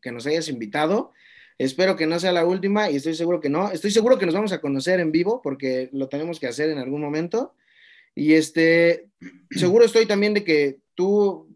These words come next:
tú, tú vas en un paso encarrerado in-, increíble, y es, y la verdad es que lo que haces es sensacional. Muchas gracias por enseñarnos tantas cosas, por aportarnos tanto.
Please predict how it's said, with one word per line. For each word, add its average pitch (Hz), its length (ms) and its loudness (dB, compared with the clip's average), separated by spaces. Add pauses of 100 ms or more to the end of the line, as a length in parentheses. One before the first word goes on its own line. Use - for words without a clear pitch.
(100)
tú, 262 100 0 (240)
tú 226 120 2
vas 196 340 0
en 151 220 -4
un 160 120 -6
paso 160 320 -4
encarrerado 131 580 -6
in-, 120 220 -10 (120)
increíble, 135 520 -4
y 147 120 0
es, 143 240 -4 (440)
y - 40 -8
la 143 100 0
verdad 151 180 2
es 175 80 -2
que 156 100 -2
lo 131 100 -2
que 170 100 -2
haces 160 200 -4
es 165 260 -8
sensacional. 123 720 -8
Muchas 185 260 -2
gracias 175 340 -4
por 139 120 -8
enseñarnos 143 540 -10
tantas 143 280 -12
cosas, 139 300 -12
por 123 140 -10
aportarnos 131 500 -12
tanto. 139 340 -10